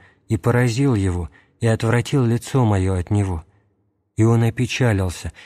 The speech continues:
и пошёл унылый в путь свой. И я пути его видел, и исцелил его, и утешил его,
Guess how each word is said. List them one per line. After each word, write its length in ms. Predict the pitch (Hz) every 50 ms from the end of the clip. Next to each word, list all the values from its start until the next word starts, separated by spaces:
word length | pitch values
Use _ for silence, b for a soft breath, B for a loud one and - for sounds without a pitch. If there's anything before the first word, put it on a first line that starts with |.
| B B
и 100 | - 113
пошёл 540 | - - 123 113 - - - 143 135 117 107
унылый 460 | 104 101 101 113 120 120 117 110 107
в 140 | 95 - -
путь 240 | - 131 123 110 -
свой. 340 | - - 92 87 80 78 - _ _ _ _ _ _ _ _ _ _ _ _ _ _ _ _ _ _ _ _ _ _
И 80 | - 117
я 380 | 113 104 92 95 113 117 120
пути 420 | 117 - - 113 107 - - - 131
его 300 | 127 120 113 113 120 120
видел, 480 | 120 123 139 135 113 98 101 85 78 b b b b b -
и 160 | - 120 113
исцелил 580 | 113 110 - - - - 123 113 120 117 110 101
его, 320 | 92 87 92 87 82 85 - b b b b
и 80 | 117 117
утешил 560 | 120 120 117 - - 135 123 - - 110 98
его, 340 | 90 92 92 92 90 82